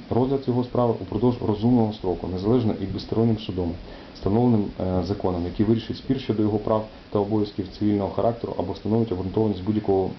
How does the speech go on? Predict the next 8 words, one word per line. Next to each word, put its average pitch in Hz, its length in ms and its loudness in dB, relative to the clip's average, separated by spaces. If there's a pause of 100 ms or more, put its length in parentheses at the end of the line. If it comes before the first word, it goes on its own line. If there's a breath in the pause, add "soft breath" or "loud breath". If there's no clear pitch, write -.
(140)
висунутого 107 380 2
проти - 240 -4
нього 104 260 2
кримінального 101 380 0
обвинувачення. 92 560 0 (440 loud breath)
А, 90 200 2
окрім 135 320 2
іншого 127 360 4